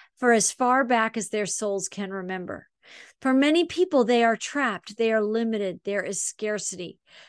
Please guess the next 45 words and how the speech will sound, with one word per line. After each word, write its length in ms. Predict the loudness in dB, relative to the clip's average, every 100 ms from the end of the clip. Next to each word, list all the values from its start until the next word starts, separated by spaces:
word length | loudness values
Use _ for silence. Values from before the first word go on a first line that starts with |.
| _
there 160 | 0 0
is 160 | -2
pain 340 | -6 -4 -2 -2
and 140 | -4
suffering, 720 | -6 -2 -4 -4 -8 -8 -8 -14 _ -6
and 120 | 0
there 160 | 2
is 200 | 2 0
no 360 | 0 2 2 0
arc 400 | 0 0 -4 -6
or 180 | -4 -4
hand 380 | -4 -2 -2 -2
of 140 | -4
God 400 | -2 -2 -2 -4
that 80 | -6
is 120 | -6
going 200 | -6 -6
to 100 | -8 -8
usher 320 | -8 -6 -8
them 220 | -6 -6 -2
out 200 | 0 0
of 120 | -2
it. 180 | -6 -10 _ _ _ _ _ -4
Instead, 680 | -2 -2 -2 0 2 2 -2
for 160 | -2
many 380 | 0 2 2 0
people, 440 | -2 -6 -4 -6 -4
a 100 | -4
sense 480 | -4 -4 -2 -2 -6
of 160 | -8
soul 540 | -4 -2 0 2 0 -4
abandonment 920 | -12 -6 -4 -2 -4 -4 -8 -12 -18 _ _ _
has 260 | -4 -4
been 200 | -2 -2
what 200 | 0 -2
they 160 | 2 0
deep 340 | 0 -6 -4
in 80 | -6
their 220 | -6 -6
subconscious 760 | -6 -4 -4 -4 -8 -6 -8 -8
memories 420 | -6 -4 -4 -6
believe 480 | -2 0 0 0 -4
happened 540 | -6 -6 -4 -4 -6
to 240 | -8 -8 -4
them 420 | -2 -2 -6